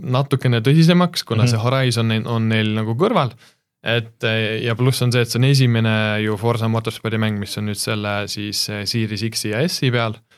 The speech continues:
Speaker 1: Ehk et nagu see generatsioonihüpe on juba nii või naa tuleb sellega
Speaker 2: Mhm.
Speaker 1: kaasa.
Speaker 2: Et ta on eksklusiiv, et seda, seda One'i peal ja nende peal ikkagi nagu mängida ei saa.
Speaker 1: Just,
Speaker 2: Et ainult
Speaker 1: ja noh,
Speaker 2: P C või?
Speaker 1: ja, ja P C ka muidugi,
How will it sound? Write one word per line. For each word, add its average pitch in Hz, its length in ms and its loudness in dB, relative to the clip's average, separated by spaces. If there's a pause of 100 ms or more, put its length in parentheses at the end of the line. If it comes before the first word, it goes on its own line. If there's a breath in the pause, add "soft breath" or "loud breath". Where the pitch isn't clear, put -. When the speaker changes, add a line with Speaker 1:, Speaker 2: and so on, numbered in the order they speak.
(240 soft breath)
Speaker 1:
Ehk 113 200 -4
et 104 160 -4
nagu 107 180 -2
see 123 320 2
generatsioonihüpe 123 880 2
on 101 100 -4
juba 104 160 -4
nii 113 140 2
või 104 80 0
naa 90 140 -4
tuleb 87 180 -8
sellega 104 240 -4
Speaker 2:
Mhm. 95 60 -8
Speaker 1:
kaasa. - 240 -8 (240)
Speaker 2:
Et 117 80 -6
ta 123 60 2
on 120 100 0
eksklusiiv, 123 420 2
et 87 140 -8
seda, 95 400 -8
seda 95 420 -6
One'i 117 320 2
peal 95 240 -8
ja 92 180 -12
nende 98 300 -8
peal 95 160 -10 (160)
ikkagi 92 240 -12
nagu 95 140 -8
mängida 95 240 -6
ei 95 60 -6
saa. 95 180 -8 (160)
Speaker 1:
Just, 117 220 0
Speaker 2:
Et 107 40 0
ainult 104 120 -2
Speaker 1:
ja 143 100 4
noh, 160 80 4
Speaker 2:
P - 40 0
C 117 140 2
või? 101 120 2
Speaker 1:
ja, 131 100 2
ja 135 120 2
P 123 140 0
C 107 160 -2
ka 90 140 -4
muidugi, 87 240 -16